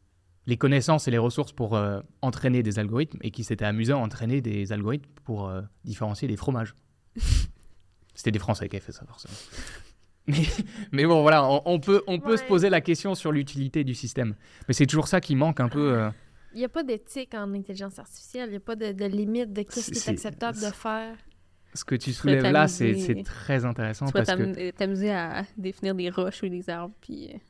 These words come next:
Speaker 1: C'est ça, en fait, euh, tu, tu mets le, le doigt sur un point qui est, qui est vraiment gros en intelligence artificielle et qui est extrêmement à l'ordre du jour, parce que, euh, un des, un, un des ressortissants québécois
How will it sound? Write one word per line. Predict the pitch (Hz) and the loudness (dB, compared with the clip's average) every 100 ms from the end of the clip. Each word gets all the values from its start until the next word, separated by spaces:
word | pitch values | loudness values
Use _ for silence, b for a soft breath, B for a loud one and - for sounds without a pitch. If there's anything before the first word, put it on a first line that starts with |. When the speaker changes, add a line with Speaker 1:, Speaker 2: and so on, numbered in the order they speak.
| _ | _
Speaker 1:
C'est | - 123 | -4 0
ça, | 131 123 | 2 2
en | 120 | 2
fait, | 151 147 131 - | 0 -2 -6 -6
euh, | 120 110 107 110 - 120 | -2 0 -2 -6 -10 -12
tu, | - 123 | -4 -4
tu | - 123 | -2 -2
mets | 131 | 2
le, | 117 107 | 2 0
le | 104 107 | -2 -4
doigt | 117 135 | -2 -2
sur | 135 110 | -2 -4
un | 104 101 | -2 -4
point | 123 127 | -4 -6
qui | 117 107 | -6 -6
est, | 98 95 | -4 -6
qui | - - 95 | -10 -12 -10
est | |
vraiment | 92 98 113 110 107 | -8 -2 0 0 0
gros | 101 117 | -2 -2
en | 117 104 | -2 -4
intelligence | 101 101 104 104 | -4 -6 -6 -8
artificielle | 107 - - 107 135 135 - | -12 -12 -12 -6 -2 -2 0
et | 120 | -2
qui | 107 - 120 110 | -4 -12 -4 -4
est | 110 - | -4 -4
extrêmement | 143 - - 131 127 120 120 117 - _ _ - | -4 -4 -8 -4 -4 -4 -8 -10 -14 _ _ -10
à | 107 | 2
l'ordre | 135 139 120 | 2 4 0
du | 110 | -2
jour, | 107 156 170 b b b b b | -4 -4 -6 b b b b b
parce | - 110 | -8 -8
que, | - | -6
euh, | 117 104 98 98 101 _ _ _ _ | -6 -4 -6 -8 -12 _ _ _ _
un | 117 | -4
des, | 110 107 104 104 104 | 0 0 0 0 -6
un, | 107 | -12
un | 107 104 - 131 123 120 123 - - _ _ - | -12 -12 -14 -18 -16 -16 -18 -20 -20 _ _ -8
des | |
ressortissants | 110 127 - - - 120 135 127 | 0 2 2 -4 -6 -4 -2 -2
québécois | 117 127 120 143 151 | 0 2 2 2 -2